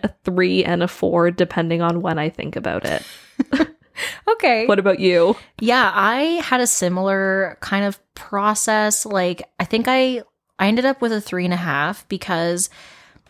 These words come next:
Speaker 2: if anything, my preconceived notions of her and her writing abilities actually probably helped her case for this book, because I was pleasantly surprised for the most part. I was like, "Wow,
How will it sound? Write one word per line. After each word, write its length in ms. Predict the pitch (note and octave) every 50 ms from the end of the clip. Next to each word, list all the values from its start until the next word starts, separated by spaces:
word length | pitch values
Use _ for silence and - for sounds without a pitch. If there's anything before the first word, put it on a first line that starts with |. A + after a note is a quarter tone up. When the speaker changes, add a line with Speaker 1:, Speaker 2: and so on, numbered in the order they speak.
| _ _ _ _ _ _ _ _
Speaker 2:
if 160 | - A#3+ G#3+ -
anything, 640 | F#3 F#3+ G#3 A#3 B3 - C4+ C4+ C4+ C4+ B3 G3+
my 680 | F#3 F3+ F3 E3+ E3+ F3 F3+ F#3 F3+ F#3 F#3 F3+ D#3 - - _ _ _ _
preconceived 760 | - - G#3+ G#3 G3 - - G3 F#3 - - G3 F#3 F3+ -
notions 540 | - F3 E3+ E3 E3+ E3+ - G3 F#3 F3+ F3+
of 80 | F3 E3+
her 400 | - - - F3+ F3 F3 F3 E3+
and 140 | D#3+ D#3+ E3
her 300 | D#3 F#3 F3 E3+ D#3+ D#3+
writing 360 | D#3+ D#3+ D3+ D3 D#3+ E3+ F3+
abilities 640 | F#3 F3+ F#3+ F#3 F#3 G3 F#3+ F#3+ F#3+ G3 G3 F#3+ - - -
actually 400 | E3+ E3 F3 - - - G3 F#3+
probably 460 | - - F#3+ F3+ F3 F3 F3 F3 E3+
helped 480 | D#3+ - - - D3 D#3 F3+ - -
her 160 | - C#4 C#4 C#4
case 400 | - - D4+ D4+ D4+ D#4 D#4 -
for 100 | - D#4
this 220 | D#4 D#4+ D#4 -
book, 340 | - D#4+ E4 E4+ E4+ - - - - - - - -
because 320 | - A3 G#3 - A#3 A3 G3+
I 140 | G3 G3
was 160 | G3+ A3+ A#3 A#3
pleasantly 540 | - - - G3+ G3+ A3 G#3+ G3+ G#3 G#3+
surprised 580 | G#3 - G#3 G3 - - F#3 F3+ F3+ F3+ F3 -
for 60 | -
the 80 | F3 E3
most 240 | E3 D#3 D3+ - -
part. 280 | - D3+ C#3+ C#3+ C#3 -
I 100 | E3 E3+
was 100 | F3+ G3+
like, 160 | G3+ G3 -
"Wow, 360 | G3+ A#3+ F4 D4+ F3+ D#3+ D#3+